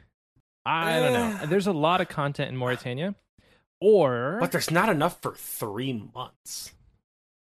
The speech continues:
Speaker 1: I mean, there was not a ton of content in Zaya, but they did it. And people had fun.
Speaker 2: But because it was new.
Speaker 1: Yeah, but they still had fun. I don't know. There's enough content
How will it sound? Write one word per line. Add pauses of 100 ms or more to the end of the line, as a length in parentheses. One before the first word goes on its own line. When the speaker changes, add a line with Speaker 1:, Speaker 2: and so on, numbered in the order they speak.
(340)
Speaker 1:
I
mean,
there
was
not
a
ton
of
content
in
Zaya, (200)
but
they
did
it. (800)
And
people
had
fun.
Speaker 2:
But
because
it
was
new.
Speaker 1:
Yeah,
but
they
still
had
fun. (260)
I
don't
know. (1040)
There's
enough
content